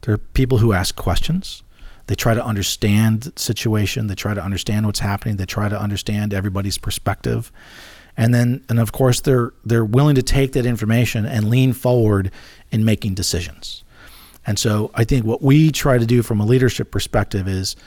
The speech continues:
to understand what the needs of the different stakeholders and constituents, communities are, to try to understand what the science community can produce that might help address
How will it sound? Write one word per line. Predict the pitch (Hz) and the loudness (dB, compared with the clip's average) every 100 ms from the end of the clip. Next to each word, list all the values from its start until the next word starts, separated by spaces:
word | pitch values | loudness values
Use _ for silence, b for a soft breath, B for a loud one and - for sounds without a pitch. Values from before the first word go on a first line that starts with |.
| B B | B B
to | - - | -8 -2
understand | 135 127 123 - - - 113 127 127 | 0 2 0 0 -4 0 4 4 4
what | 104 101 | 2 -2
the | - | -2
needs | 95 107 117 117 101 - - | 0 2 4 4 0 -6 -6
of | 101 | -4
the | 101 | -2
different | 101 104 101 - | -2 -2 -6 -4
stakeholders | 113 101 104 95 95 104 | -4 -2 -4 -2 -4 -6
and | 90 | -6
constituents, | 101 - 98 98 90 - - _ - | -4 -4 -4 -4 -6 -10 -14 _ -6
communities | 104 104 104 95 92 | 0 2 2 0 -2
are, | 95 90 92 - B B B B B | -4 -4 -6 -10 B B B B B
to | - | -12
try | 127 127 | -4 0
to | 120 | 0
understand | 127 117 - - 117 127 120 | 0 0 -2 0 2 2 0
what | 107 | -2
the | 110 | -2
science | 117 110 - | 0 -2 -2
community | 120 107 104 | -2 -2 0
can | - 107 | 2 2
produce | - 92 110 123 113 92 - | -2 -4 2 4 6 2 -2
that | - - | -4 -2
might | 98 - | -2 -2
help | - 113 - - | -2 -2 -2 -6
address | 101 98 107 - | -4 -2 -2 -2